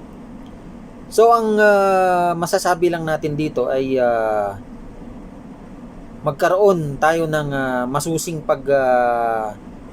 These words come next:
susuri sa mga susunod na mga eleksyon. Kung siya ay isang sikat, galing man niya ng artista, may alam sa batas, abay, ah, ayos na ayos.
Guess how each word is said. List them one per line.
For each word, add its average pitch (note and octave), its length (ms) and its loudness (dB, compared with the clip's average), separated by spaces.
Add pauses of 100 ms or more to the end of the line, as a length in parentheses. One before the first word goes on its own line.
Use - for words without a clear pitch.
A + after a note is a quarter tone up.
susuri E3+ 480 4 (320)
sa D#3 160 0
mga E3 160 0
susunod D3+ 420 -2
na D3 140 -2
mga C#3+ 160 -4
eleksyon. B2 400 -4 (800)
Kung D#3+ 160 2
siya F#3+ 320 6
ay F3 240 -2
isang D#3+ 320 -4
sikat, D#3 320 2 (720)
galing B2+ 320 -2
man D3+ 240 0
niya D#3+ 80 0
ng D#3 160 -4
artista, D#3 640 -2 (1120)
may C#3+ 240 0
alam D#3 240 2
sa C#3+ 160 -2
batas, E3 480 0 (160)
abay, G3 400 6
ah, F3+ 400 6
ayos E3 240 0
na D3 160 -4
ayos. A3 480 -4